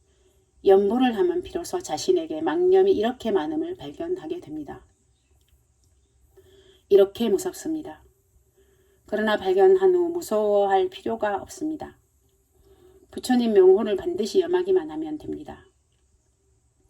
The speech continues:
염불하면서도 여전히 망상이 일어나더라도 그것을 상관하지도 아랑곳하지도 마시고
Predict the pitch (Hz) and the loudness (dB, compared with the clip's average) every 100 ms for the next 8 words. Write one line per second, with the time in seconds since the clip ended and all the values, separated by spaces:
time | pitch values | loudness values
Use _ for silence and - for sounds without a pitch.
0 | _ _ _ _ _ _ _ _ _ _ | _ _ _ _ _ _ _ _ _ _
1 | _ _ _ _ _ - 381 202 202 208 | _ _ _ _ _ 0 2 2 2 0
2 | 190 196 185 185 220 415 392 392 233 226 | 2 4 4 4 -2 2 4 4 4 2
3 | 185 180 170 156 156 - 151 - _ _ | 2 2 -2 -2 -8 -8 -14 -16 _ _
4 | _ _ _ _ - 370 359 381 349 - | _ _ _ _ -2 -2 0 -2 -2 -10
5 | _ _ - 240 233 233 226 370 330 311 | _ _ -10 -4 -2 0 -2 -4 -8 -8
6 | 311 311 - 320 339 349 185 - - - | -8 -10 -10 -8 -4 -4 -4 -6 -12 -10
7 | 339 - - - 139 | -8 -10 -12 -14 -14